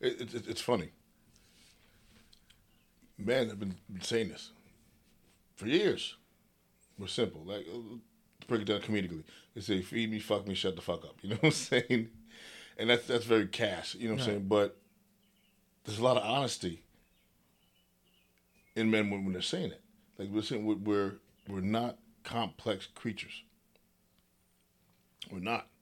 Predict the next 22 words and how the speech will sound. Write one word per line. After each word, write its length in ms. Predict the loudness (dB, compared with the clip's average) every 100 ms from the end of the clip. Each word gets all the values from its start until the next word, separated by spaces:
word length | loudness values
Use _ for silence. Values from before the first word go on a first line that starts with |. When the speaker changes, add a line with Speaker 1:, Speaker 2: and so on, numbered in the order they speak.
| _ _ _ _ _ -16
Speaker 1:
We're 80 | -8
very 360 | -4 -2 -4 -10 _ _ _
basic. 480 | 2 2 2 -8 -12 _ _ _ _ _ _ -4
We're 160 | 4
very 80 | 4
rational. 600 | 4 2 2 -2 -2 -4 _ -10
We're 60 | -4
very 220 | -2 0
logical. 440 | -2 -4 -8 -16 -6
Most 260 | -4 -4 -8
of 80 |
us, 140 | -16 -10
not, 180 | -10 -4
not 140 | -2
all 140 | -2
of 80 | -4
us. 100 | -6
Speaker 2:
Right. 200 | -4 -6 -10 -20 -20 -20 -20 -20 _ _ _ _
Speaker 1:
But 140 | -2 -2
for 100 | 0
some 280 | 0 2 2
reason, 580 | 4 4 2 -2 -2